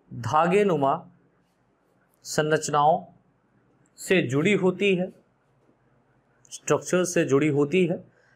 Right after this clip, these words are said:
जिन्हें marginal tentacles जिन्हें marginal tentacles, heading सही कर लीजिए, marginal and tentacles ने marginal tentacles कहते हैं, sorry,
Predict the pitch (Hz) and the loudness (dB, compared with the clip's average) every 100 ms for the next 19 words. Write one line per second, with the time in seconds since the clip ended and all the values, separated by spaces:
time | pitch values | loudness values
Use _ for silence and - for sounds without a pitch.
0 | _ 127 147 190 226 208 254 - _ _ | _ -4 0 2 2 2 -2 -12 _ _
1 | _ - 120 139 185 202 220 254 269 269 | _ -4 0 2 2 2 2 4 2 0
2 | 214 190 180 175 202 123 - - - _ | 0 0 0 2 2 0 -2 -14 -20 _
3 | _ _ _ - 127 156 165 180 165 - | _ _ _ -14 -2 0 2 2 0 -8
4 | - _ _ _ _ _ _ _ _ _ | -20 _ _ _ _ _ _ _ _ _
5 | _ _ _ _ _ _ _ _ _ _ | _ _ _ _ _ _ _ _ _ _
6 | - - _ - _ _ _ _ _ - | -20 -20 _ -20 _ _ _ _ _ -4
7 | 127 156 170 165 214 196 202 214 - _ | 0 2 2 2 2 4 2 -2 -14 _
8 | _ _ _ _ _ _ _ _ _ _ | _ _ _ _ _ _ _ _ _ _
9 | _ _ _ _ _ _ 175 175 180 196 | _ _ _ _ _ _ 0 0 2 2
10 | 139 160 196 196 202 180 120 123 156 165 | 2 2 2 2 2 2 0 2 2 2
11 | 208 226 226 196 - 196 185 208 196 226 | 2 2 0 0 0 0 2 2 2 2
12 | 202 180 175 214 208 185 175 202 202 143 | 2 2 2 0 2 0 2 2 2 0
13 | 135 123 139 123 104 | 0 0 0 0 -2